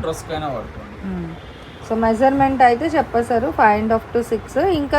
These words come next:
Speaker 2: జాయింట్స్ పర్వాలేదు అనుకుంటే చక్కగా శారీస్ వాడేసుకో. చాలామంది అలాగే యూజ్ చేస్తున్నారు. So, అంటే ఇంట్లో, ఆ,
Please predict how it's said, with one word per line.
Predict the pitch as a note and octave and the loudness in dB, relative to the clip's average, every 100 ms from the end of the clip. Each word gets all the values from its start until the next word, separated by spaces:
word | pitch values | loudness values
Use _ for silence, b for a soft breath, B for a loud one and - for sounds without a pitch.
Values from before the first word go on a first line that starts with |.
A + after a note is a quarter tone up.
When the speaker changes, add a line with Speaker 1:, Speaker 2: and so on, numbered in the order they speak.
| B3+ | 4
Speaker 2:
జాయింట్స్ | C#4 C4+ C#4 C#4+ C#4+ C#4 C#4 - | 6 6 4 -2 2 4 4 6
పర్వాలేదు | B3 A#3+ C4 C4 B3 B3 | 4 6 4 4 2 2
అనుకుంటే | A#3+ B3+ A#3 C4+ | 0 -2 -2 -2
చక్కగా | A#3+ B3+ B3+ | -2 0 4
శారీస్ | A3+ G#3+ B3 - A#3 | 6 4 0 0 4
వాడేసుకో. | G3+ G#3 A#3 A#3 A#3 | 4 4 0 -2 0
చాలామంది | F#3 F#3+ G#3+ A#3+ G#3 | 0 2 0 0 0
అలాగే | F#3+ A3 G#3+ | 0 0 2
యూజ్ | G3+ - G3 | 0 0 0
చేస్తున్నారు. | F3+ - F#3 F3 E3+ D#4+ B4+ - - - - - - - | 0 -4 -6 -4 -2 -4 -4 -12 -16 -16 -16 -16 -14 -12
So, | - F3+ E3 - - - - - - - - - - G#3 | -6 -6 -8 -12 -16 -16 -12 -10 -10 -10 -14 -12 -4 0
అంటే | A3+ B3 | 2 2
ఇంట్లో, | C4 C4 C#4 C4 B3+ B3+ | 0 0 0 2 0 -2
ఆ, | - | 0